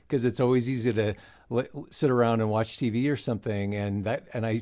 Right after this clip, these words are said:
I try to find time to do things like that too. But when you, when you've done it and you, you've kind of, like, finished serving in a particular evening or time period, you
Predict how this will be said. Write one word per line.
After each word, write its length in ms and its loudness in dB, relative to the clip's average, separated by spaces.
I 120 -2
try 180 -2
to 80 -2
find 220 -4
time 220 -2
to 100 -4
do 160 -2
things 260 -6
like 160 -6
that 220 -8
too. 240 -4
But 300 -2
when 220 2
you, 160 4
when 280 2
you've 240 2
done 240 0
it 260 -4
and 260 0
you, 280 -2
you've 380 -4
kind 160 -2
of, 220 -4
like, 180 -4
finished 360 0
serving 540 0
in 180 0
a 40 2
particular 720 0
evening 440 0
or 500 -2
time 260 -4
period, 420 0
you 220 -4